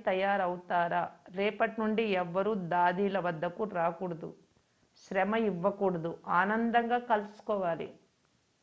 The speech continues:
జోన్ హెడ్ వద్దకు వెళ్ళి ఫిర్యాదులు చేయకూడదు, సంపూర్ణంగా అవ్వాలి. సరేనా? ఇప్పుడు చేతులు ఎత్తండి, ఆలోచించి చేతులు ఎత్తండి, ఊరికే చేతులు ఎత్తకండి.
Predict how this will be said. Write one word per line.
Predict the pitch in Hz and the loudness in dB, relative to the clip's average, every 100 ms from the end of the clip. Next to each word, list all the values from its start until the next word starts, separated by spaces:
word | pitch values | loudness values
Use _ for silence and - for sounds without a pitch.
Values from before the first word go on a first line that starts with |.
| _ _ _ _ 190 | _ _ _ _ -8
జోన్ | 170 214 247 262 | -2 4 4 4
హెడ్ | 247 208 190 226 | 2 0 2 2
వద్దకు | 208 190 214 208 | 2 2 0 2
వెళ్ళి | 185 190 208 | 0 -2 -2
ఫిర్యాదులు | 220 190 196 202 190 208 208 | -2 2 4 2 2 -4 -6
చేయకూడదు, | - 190 196 196 175 160 165 - - | -4 -2 -2 -4 -4 -4 -8 -10 -6
సంపూర్ణంగా | 196 202 208 220 226 208 208 202 202 | -4 -4 -2 0 0 0 -2 0 2
అవ్వాలి. | 180 170 180 165 170 | 2 0 -2 -2 -6
సరేనా? | - 175 180 185 220 | -6 -4 -4 -4 -6
ఇప్పుడు | 208 196 196 | -6 -6 -4
చేతులు | 196 185 202 190 | -4 -4 -4 -6
ఎత్తండి, | 185 196 185 190 220 - _ _ _ _ _ _ _ _ | -4 -4 -2 -4 -8 -16 _ _ _ _ _ _ _ _
ఆలోచించి | - 180 214 240 240 240 240 240 220 | 2 4 6 2 2 -2 -2 -2 -4
చేతులు | 208 190 202 180 | -2 -2 -2 -4
ఎత్తండి, | 180 - 180 185 214 | -4 -2 -2 -2 -4
ఊరికే | 208 233 220 240 233 | -2 -4 -2 -4 -2
చేతులు | 196 185 196 180 | -4 -2 -4 -4
ఎత్తకండి. | 180 196 190 170 175 | -2 -2 0 0 0